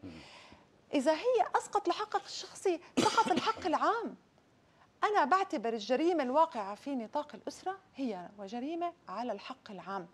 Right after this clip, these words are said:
Speaker 2: هذه مدمرة للمجتمع بأكمله، بتنتج عنف.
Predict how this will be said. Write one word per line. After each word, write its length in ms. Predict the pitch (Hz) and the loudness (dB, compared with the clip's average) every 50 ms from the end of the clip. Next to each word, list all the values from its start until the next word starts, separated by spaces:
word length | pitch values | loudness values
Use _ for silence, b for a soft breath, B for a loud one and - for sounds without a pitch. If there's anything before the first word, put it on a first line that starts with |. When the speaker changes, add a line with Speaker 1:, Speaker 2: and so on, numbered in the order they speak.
| B B B B B - | B B B B B -8
Speaker 2:
هذه 300 | 240 269 262 - 226 220 | -6 -6 -4 -4 -4 -4
مدمرة 640 | 208 220 196 254 294 320 320 294 294 277 277 277 262 - | -4 0 2 4 4 4 4 2 2 2 0 -2 -2 -4
للمجتمع 640 | 208 214 226 226 262 294 - - - 277 262 269 240 220 | -4 -2 -2 0 -2 -2 -4 -4 -4 -2 -2 -2 -2 -4
بأكمله، 600 | 202 - - 240 - - 202 208 185 175 170 170 B B B B B _ | -8 -6 -6 -6 -8 -6 -6 -6 -6 -6 -6 -10 B B B B B _
بتنتج 480 | - 320 320 311 311 - 294 269 - - - - | 0 2 2 2 2 0 -4 -4 -4 -8 -8 -4
عنف. 320 | 190 220 202 185 - | -4 -2 -4 -4 -8